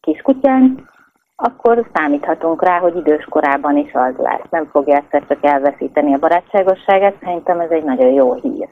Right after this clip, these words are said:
a kutya tulajdonosoknak. És ugye, ugyanúgy, hogyha sikerült egy olyan kutyát, ö, választanunk, egy olyan kutya került hozzánk, aki a, a frusztráló helyzeteket nagyon jól tolerálja, magyarul így van önuralma, önkontrollja, akkor ez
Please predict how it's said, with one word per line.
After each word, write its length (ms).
a 120
kutya 340
tulajdonosoknak. 920
És 140
ugye, 300
ugyanúgy, 480
hogyha 300
sikerült 520
egy 160
olyan 200
kutyát, 440
ö, 80
választanunk, 800
egy 100
olyan 200
kutya 180
került 300
hozzánk, 380
aki 300
a, 260
a 100
frusztráló 720
helyzeteket 840
nagyon 280
jól 260
tolerálja, 680
magyarul 380
így 160
van 360
önuralma, 640
önkontrollja, 920
akkor 340
ez 160